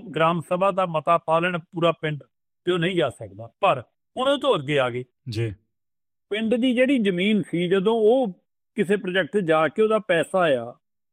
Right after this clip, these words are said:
Speaker 1: ਤਾਂ ਉਹ ਆਮਦਨ ਨਹੀਂ ਹੈ, ਜਿਹ 'ਚੋਂ ਤੁਸੀਂ ਕਹੋ ਜੀ ਤੀਹ ਛੱਡੋ, ਚੱਲ ਪੰਜ ਦੇ ਦਿਓ, ਸਾਨੂੰ ਇੰਨਾ ਦੇ ਦਿਓ। ਉਹ ਪਿੰਡ ਦੀ ਜਾਇਦਾਦ ਹੈ, ਜਾਇਦਾਦ 'ਤੇ ਤੁਹਾਡਾ ਹੱਕ ਕਿਵੇਂ ਆ ਜੀ?
Speaker 2: ਹੂੰ।
Speaker 1: ਹੁਣ ਇਸ ਮਸਲੇ 'ਤੇ ਕਹਿੰਦੇ ਜੀ ਹੜ੍ਹ ਪੀੜਤਾਂ ਲਈ ਚਾਹੀਦੀ ਹੈ ਮਦਦ।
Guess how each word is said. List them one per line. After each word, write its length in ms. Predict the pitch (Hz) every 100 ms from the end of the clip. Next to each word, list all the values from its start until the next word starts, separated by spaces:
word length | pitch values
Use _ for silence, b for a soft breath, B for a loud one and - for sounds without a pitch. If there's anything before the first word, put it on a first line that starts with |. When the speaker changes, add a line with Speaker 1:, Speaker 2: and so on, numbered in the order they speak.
| -
Speaker 1:
ਤਾਂ 100 | 233
ਉਹ 200 | 262 262
ਆਮਦਨ 420 | 220 226 214 247
ਨਹੀਂ 280 | 226 269 277
ਹੈ, 80 | 240
ਜਿਹ 100 | 214
'ਚੋਂ 160 | 262
ਤੁਸੀਂ 240 | 208 196 226
ਕਹੋ 220 | 226 226
ਜੀ 120 | 233
ਤੀਹ 300 | 196 240 226
ਛੱਡੋ, 220 | 208 220
ਚੱਲ 160 | 214 214
ਪੰਜ 260 | 202 190
ਦੇ 160 | 202 202
ਦਿਓ, 200 | 202 196
ਸਾਨੂੰ 260 | 175 202 185
ਇੰਨਾ 220 | 190 202
ਦੇ 120 | 196
ਦਿਓ। 260 | 196 196 - _ _ -
ਉਹ 80 | 240
ਪਿੰਡ 220 | 247 233
ਦੀ 140 | 269
ਜਾਇਦਾਦ 440 | 240 254 254 240 175
ਹੈ, 80 | 143
ਜਾਇਦਾਦ 440 | 170 294 247 247
'ਤੇ 120 | 262
ਤੁਹਾਡਾ 300 | 190 220 233
ਹੱਕ 80 | 226
ਕਿਵੇਂ 340 | 226 240 240
ਆ 60 | 233
ਜੀ? 180 | 226 330 _ _ _ _ _ _ 127
Speaker 2:
ਹੂੰ। 240 | 120 104 92 _ _ _ _ _ _ _ _ _ _ _ _ 220
Speaker 1:
ਹੁਣ 120 | 254
ਇਸ 180 | 262 247
ਮਸਲੇ 340 | 233 220 208 220
'ਤੇ 140 | 226
ਕਹਿੰਦੇ 280 | 240 240 269
ਜੀ 140 | 262
ਹੜ੍ਹ 220 | 233 233 262
ਪੀੜਤਾਂ 440 | 269 233 196 220
ਲਈ 80 | 196 -
ਚਾਹੀਦੀ 340 | 123 135 156
ਹੈ 40 | 151
ਮਦਦ। 300 | 135 123